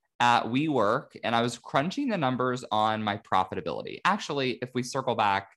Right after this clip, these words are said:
or if we go back, it was really a couple months before that. I probably should have outlined this better, but now I'm, now I'm, now it's all coming back to me. So I actually did this. I was listening to the audiobook Profit First. If you haven't heard it, it's a pretty good book or read it.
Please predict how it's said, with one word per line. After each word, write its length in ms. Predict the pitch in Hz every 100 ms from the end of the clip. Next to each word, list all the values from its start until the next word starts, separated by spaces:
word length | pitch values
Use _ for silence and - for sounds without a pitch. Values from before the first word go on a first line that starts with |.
| _ _ _ _ -
or 160 | 107
if 120 | 107 110
we 120 | 95
go 300 | 107 120 123
back, 420 | 98 85 82 -
it 60 | 113
was 200 | 113 123
really 200 | 151 139
a 40 |
couple 260 | 131 123 107
months 260 | 98 101 -
before 360 | 85 85 67
that. 220 | 50 50 - - _ -
I 60 | 127
probably 260 | 165 156
should 140 | 156 110
have 100 | -
outlined 340 | 90 71 62
this 140 | - -
better, 340 | 52 64 -
but 100 | 92
now 180 | 101 95
I'm, 320 | 98 95 95 -
now 240 | 110 110 107
I'm, 220 | 107 - _
now 220 | 107 110
it's 100 | 104
all 120 | 101 98
coming 280 | 104 92
back 260 | 82 65 -
to 100 | 67
me. 260 | 50 - _ _ - 180 151
So 520 | 185 180 - - -
I 80 | 170
actually 720 | - 190 294 - 269 247 202
did 220 | 151 156 143
this. 240 | 147 147
I 120 | 131
was 180 | 139 135 117
listening 480 | 131 185 247 254 226
to 80 |
the 80 | 175
audiobook 640 | 104 135 135 131 123 123 -
Profit 480 | - 110 113 123 120
First. 540 | 92 90 117 131 -
If 180 | 92 104
you 220 | 98 95 -
haven't 340 | 107 113 101
heard 160 | 95 92
it, 60 |
it's 160 | 107 -
a 20 |
pretty 160 | 113 110
good 140 | 110
book 300 | 90 113 - -
or 300 | - 92 95
read 180 | 87
it. 240 | 92 120